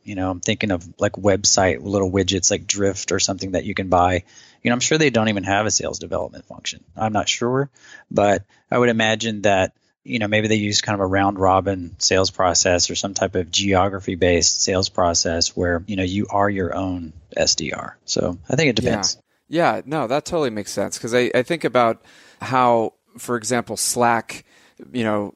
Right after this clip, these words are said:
Speaker 2: came on the scene <laughs> a few years ago and suddenly everyone was using Slack, and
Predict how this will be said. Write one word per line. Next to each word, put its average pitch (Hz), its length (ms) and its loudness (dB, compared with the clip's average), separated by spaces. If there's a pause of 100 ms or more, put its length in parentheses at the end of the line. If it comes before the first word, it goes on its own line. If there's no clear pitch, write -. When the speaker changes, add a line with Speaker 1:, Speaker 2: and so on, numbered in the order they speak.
Speaker 2:
came 113 260 0
on 110 160 0
the 107 80 -8
scene 110 440 -2
<laughs> - 0 -
a 87 60 -4
few 123 300 2
years 127 320 0
ago 123 300 2
and 110 120 -2
suddenly 117 520 -2 (360)
everyone 131 420 2
was 110 160 -8
using 107 240 -4
Slack, 120 540 2
and 107 380 -2